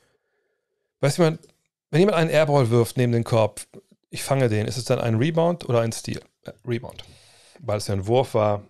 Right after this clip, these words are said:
dann wechselt es, ähm, also Ballbesitz und dann ist es auch ein Rebound. Aber natürlich guckt man, also das ist ja so auch eine, es gibt natürlich immer so Grenzfälle, wo dann die, die Scout halt draufschauen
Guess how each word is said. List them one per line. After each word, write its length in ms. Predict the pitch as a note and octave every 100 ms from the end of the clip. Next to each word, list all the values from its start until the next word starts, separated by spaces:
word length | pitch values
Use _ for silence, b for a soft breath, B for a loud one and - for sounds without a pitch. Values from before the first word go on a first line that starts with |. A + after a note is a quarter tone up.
| _
dann 180 | - G2+
wechselt 320 | G#2 - G#2
es, 320 | G#2+ - - -
ähm, 400 | A2 F2+ F2+ F#2+ _ b b b b b b -
also 160 | G#2 - - -
Ballbesitz 680 | B2 G#2+ G#2+ G#2+ G2 F#2 -
und 200 | B2 G2+
dann 180 | A2+ - _
ist 120 | C#3
es 140 | - -
auch 160 | -
ein 340 | - - A#2+ A2
Rebound. 360 | - - - _ -
Aber 140 | A#2+ A#2
natürlich 280 | - G#2+
guckt 220 | - - -
man, 160 | G#2+ -
also 160 | G2+
das 240 | G2+ - -
ist 80 | B2
ja 80 |
so 160 | G2 A2
auch 80 | A2
eine, 160 | G#2
es 560 | - - - - - -
gibt 80 | A#2+
natürlich 220 | A#2 B2+
immer 180 | C3 A#2
so 80 | G#2+
Grenzfälle, 640 | A2+ B2+ D3+ - B2+ B2
wo 80 | A2+
dann 220 | A2+ G#2+
die, 100 | A2
die 80 | A2+
Scout 300 | - A#2 B2+
halt 120 | A#2
draufschauen 640 | A2+ C#3 - C#3+ C3+ C#3